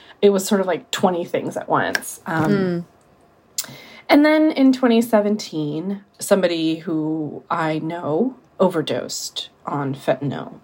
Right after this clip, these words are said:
Speaker 1: and passed away. And going to the, um,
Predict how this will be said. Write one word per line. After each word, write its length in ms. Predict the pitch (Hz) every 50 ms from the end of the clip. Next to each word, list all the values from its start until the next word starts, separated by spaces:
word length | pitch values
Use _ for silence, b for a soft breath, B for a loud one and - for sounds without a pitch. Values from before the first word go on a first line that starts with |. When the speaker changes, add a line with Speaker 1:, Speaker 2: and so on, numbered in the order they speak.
| _ -
Speaker 1:
and 560 | 175 156 147 147 131 123 117 87 85 - -
passed 280 | - - - 143 - -
away. 260 | 120 160 156 - - - - - _ _ B B B B B B B B B B B B B B -
And 360 | 214 208 208 208 202 202 196
going 420 | 202 208 208 214 214 220 220 214
to 540 | 214 - - - 185 170 170 170 165 165 160 160
the, 580 | - 151 143 139 139 135 131 135 139 139 135 - - _ _ _
um, 460 | - 147 135 139 131 113 117 - -